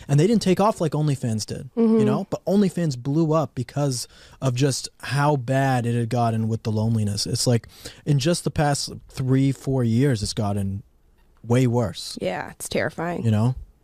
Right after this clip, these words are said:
Speaker 2: It's terrifying. Remember when they went through this small stint of, "We're no longer gonna sell sexual stuff," and then the next day they're like, Actually,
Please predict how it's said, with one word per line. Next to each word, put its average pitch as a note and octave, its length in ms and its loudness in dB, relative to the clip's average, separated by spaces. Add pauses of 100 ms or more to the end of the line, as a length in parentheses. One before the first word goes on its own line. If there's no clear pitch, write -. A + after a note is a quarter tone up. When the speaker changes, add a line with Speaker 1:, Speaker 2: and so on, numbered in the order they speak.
(100)
Speaker 2:
It's - 120 -8
terrifying. G#3 360 -2
Remember A#3+ 300 4
when A#3 180 2
they G3+ 180 0
went G3 280 0
through G#3 120 0
this G3 120 0
small F#3+ 320 2
stint F#3+ 260 -2
of, G3 120 -6
"We're G3 260 2
no F#3+ 180 2
longer F3+ 300 0
gonna F3 200 0
sell E3+ 280 -2
sexual F3 460 0
stuff," F3 300 -2
and F3+ 120 0
then E3+ 80 2
the F3 80 2
next D3 180 -2
day - 140 -2
they're F2+ 100 -2
like, F#2+ 180 -2
Actually, - 400 -6